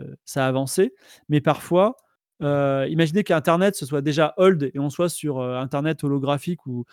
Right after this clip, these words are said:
Internet dans nos rêves, par exemple, euh,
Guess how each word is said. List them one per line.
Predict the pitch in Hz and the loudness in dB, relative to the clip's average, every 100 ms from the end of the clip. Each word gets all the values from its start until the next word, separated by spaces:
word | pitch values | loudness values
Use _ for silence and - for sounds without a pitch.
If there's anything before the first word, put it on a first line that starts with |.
| - | -6
Internet | 143 139 151 165 | -2 4 6 6
dans | 147 139 | 4 4
nos | 139 | 4
rêves, | 143 214 170 | 6 4 2
par | 123 | -2
exemple, | 127 123 196 - _ _ _ _ - | -4 -2 -4 -6 _ _ _ _ -4
euh, | 135 131 131 127 127 131 135 | -2 0 0 0 -2 -4 -4